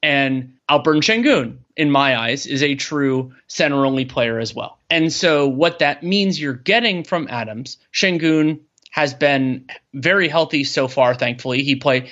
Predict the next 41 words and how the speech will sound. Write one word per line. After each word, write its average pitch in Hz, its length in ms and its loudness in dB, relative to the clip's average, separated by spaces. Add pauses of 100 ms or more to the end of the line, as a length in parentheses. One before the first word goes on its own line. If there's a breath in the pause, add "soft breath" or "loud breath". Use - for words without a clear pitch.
he's 165 200 0
played 143 180 2
over 131 260 2
seventy 170 340 0
games 139 280 0
in, 131 320 -6
in 139 320 -2
every 151 520 -2 (120)
one 147 280 0
of 131 100 -6
his 139 160 -4
N 135 120 -2
B 135 140 -4
A 127 80 -2
seasons. 127 540 -4 (160 soft breath)
And 165 220 0
then 156 340 2
this 190 280 0
year, 151 360 -2 (140)
so 165 220 0
far, 151 200 4
the 135 100 0
Rockets 156 440 0
have 143 140 -4
played 135 560 0 (100)
forty-seven 170 720 2
games, 160 380 0
and 180 200 -2
he 190 160 0
has 190 160 2
played 214 400 0
forty-seven 202 580 0
games. 143 400 -2 (140)
So 165 360 4
in 202 220 0
the 185 80 0
times 170 380 -2
when 202 140 -2
Şengün 202 380 -2
is 247 120 -4
healthy, 127 480 -4